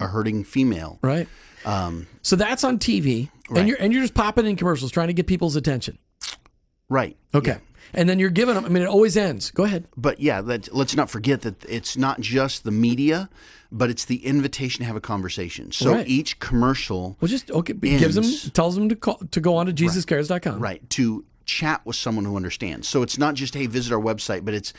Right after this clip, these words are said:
Speaker 1: "We're waiting to, to listen to you, to encourage you, to inspire you." And it's through that, uh, chat platform that we see a lot of people give their life to Christ.
Speaker 2: And it is, you know, we've been playing those commercials, and if,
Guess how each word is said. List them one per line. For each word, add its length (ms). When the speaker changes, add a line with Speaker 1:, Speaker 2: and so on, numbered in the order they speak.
Speaker 1:
"We're 160
waiting 480
to, 140
to 140
listen 420
to 160
you, 160
to 160
encourage 480
you, 80
to 80
inspire 480
you." 180
And 140
it's 180
through 440
that, 580
uh, 380
chat 400
platform 480
that 100
we 160
see 220
a 80
lot 360
of 100
people 240
give 160
their 100
life 180
to 60
Christ. 380
Speaker 2:
And 360
it 200
is, 460
you 80
know, 60
we've 120
been 120
playing 200
those 120
commercials, 400
and 80
if, 80